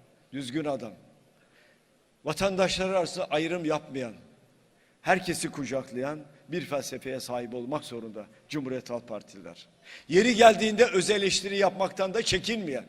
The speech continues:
bizim hatalarımız varsa hatalarımızda da rafa-, rahatlıkla, "Evet ya biz burada hata yaptık." diyebilen ve hatadan dönmeyi de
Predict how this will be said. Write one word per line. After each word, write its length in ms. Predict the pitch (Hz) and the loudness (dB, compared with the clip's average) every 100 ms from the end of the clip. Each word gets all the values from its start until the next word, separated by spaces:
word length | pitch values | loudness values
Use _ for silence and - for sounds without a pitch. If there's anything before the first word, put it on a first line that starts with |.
| - - - - - | -16 -20 -20 -20 -6
bizim 280 | 180 170 262 | -2 2 4
hatalarımız 680 | 196 208 202 196 190 190 175 | 4 4 4 4 4 2 10
varsa 640 | 233 226 240 233 - - | 10 12 6 4 0 -2
hatalarımızda 760 | 170 175 190 196 220 262 262 277 | 0 4 4 6 4 4 4 6
da 100 | 226 | 8
rafa-, 440 | 196 175 202 156 | 8 8 8 8
rahatlıkla, 640 | 165 190 185 277 - 185 - - - | 10 10 8 0 4 2 0 -4 6
"Evet 300 | 226 208 214 | 8 8 6
ya 220 | 190 180 | 4 4
biz 180 | 247 180 | 0 0
burada 280 | 185 175 143 | 0 2 2
hata 240 | 170 226 | 2 4
yaptık." 340 | 202 220 196 - - - | 4 4 -2 -6 -12 -6
diyebilen 540 | 147 175 143 143 139 - - - - | 0 0 0 -4 -6 -10 -20 -20 6
ve 280 | 214 233 - - - - | 8 8 4 -10 -18 -8
hatadan 600 | 160 160 185 190 208 165 | -4 0 2 4 2 0
dönmeyi 440 | 170 156 151 156 | -2 0 0 0
de 200 | 208 208 | -2 -2